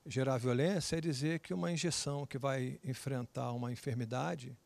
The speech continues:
é maldade que vai furar o, a pele da criança. Ou do, não, você tem que, você tem que ir em defesa... E nós temos visto alguns pronunciamentos difíceis e duros.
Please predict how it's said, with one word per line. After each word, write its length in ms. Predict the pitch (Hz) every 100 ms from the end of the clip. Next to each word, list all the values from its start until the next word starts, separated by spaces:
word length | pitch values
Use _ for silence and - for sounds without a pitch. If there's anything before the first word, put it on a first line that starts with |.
| _ _ _ _ -
é 60 | 143
maldade 480 | 151 127 131 139 -
que 80 |
vai 100 | 156
furar 300 | 151 - 151
o, 260 | 143 139 135 135 _ _ _ _ _ -
a 100 | 131
pele 300 | - 135 131
da 100 | 127
criança. 560 | 127 123 127 127 -
Ou 80 | 131
do, 100 | 131
não, 220 | 214 285
você 240 | 277 - -
tem 180 | 320 277
que, 120 | 294 -
você 240 | 226 -
tem 200 | - 254
que 80 | 254
ir 20 |
em 40 | 220
defesa... 600 | 185 - 135 110 117 113 _ - - - -
E 80 | 147
nós 200 | 208 180
temos 180 | 254 185
visto 180 | 202
alguns 200 | 185 175
pronunciamentos 520 | 151 156 - 139 143 131
difíceis 520 | 120 - 175 147 117
e 40 |
duros. 440 | 120 180 160 117